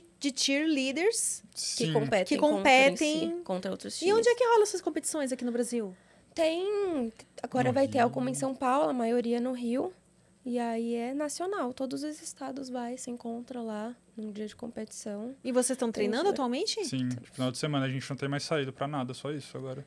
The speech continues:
Speaker 1: É, porque deve exigir bastante, né?
Speaker 3: São quatro horas de treino por dia.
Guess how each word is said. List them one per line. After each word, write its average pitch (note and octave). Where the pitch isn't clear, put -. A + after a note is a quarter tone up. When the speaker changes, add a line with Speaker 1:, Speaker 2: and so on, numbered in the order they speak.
Speaker 1:
É, C4
porque G3+
deve E3+
exigir F3+
bastante, E4+
né? D4
Speaker 3:
São D4
quatro C#3
horas C#3+
de C3+
treino C3
por C#3
dia. C#3+